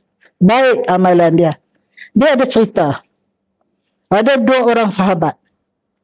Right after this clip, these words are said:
Kedua-dua ni sangat kuat beramal soleh. Yang pertama, dia kuat berjihad. Yang kedua, dia buat amalan yang lain lah. Hmm. Jadi, eh, ditakdirkan Allah, yang pertama ni dia syahid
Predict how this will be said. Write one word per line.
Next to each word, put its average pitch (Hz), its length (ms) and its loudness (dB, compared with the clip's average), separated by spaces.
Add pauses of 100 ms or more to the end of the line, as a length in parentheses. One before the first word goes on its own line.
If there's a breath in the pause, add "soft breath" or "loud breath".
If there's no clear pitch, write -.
(560)
Kedua-dua 285 560 0
ni 330 160 0
sangat 247 480 -2
kuat 302 320 -2
beramal 214 480 -2
soleh. 185 320 -2 (1300)
Yang 240 260 -2
pertama, 277 400 0
dia 262 160 0
kuat 262 240 -2
berjihad. 247 560 0 (880)
Yang 220 240 0
kedua, 302 240 0
dia 254 160 0
buat 226 240 0
amalan 220 320 2
yang 202 240 2
lain 202 240 2
lah. 226 80 -4 (1040)
Hmm. 147 400 0
Jadi, 220 480 0 (320)
eh, 262 160 0
ditakdirkan 277 960 0
Allah, 233 480 0
yang 226 160 2
pertama 262 480 0
ni 320 240 2
dia 247 160 2
syahid 233 480 -2